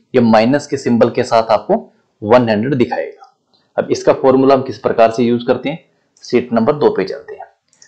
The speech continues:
अब जैसे कि संख्या, एक संख्या हमारे पास है पाँच सौ और एक संख्या है दो सौ। अब इसका result हमें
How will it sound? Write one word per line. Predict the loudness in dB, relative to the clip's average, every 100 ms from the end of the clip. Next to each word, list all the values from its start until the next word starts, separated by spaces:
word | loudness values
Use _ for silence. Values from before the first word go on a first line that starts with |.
| -6
अब | -2
जैसे | -2 0 0
कि |
संख्या, | -2 -2 2
एक | 2 2
संख्या | 0 0
हमारे | 2 2 2
पास | 0 -2
है | -8 -10 _ _ _ -4
पाँच | 0 0
सौ | 0 -6 -6 -18 _ _
और | 0 2 2
एक | 0
संख्या | 0 -6 -4
है | -4
दो | 0 -2
सौ। | -2 -10 -12 _ -20 -20 -4
अब | -4 -2
इसका | -4 2 2
result | 4 4 2
हमें | -2 -2 -4 -6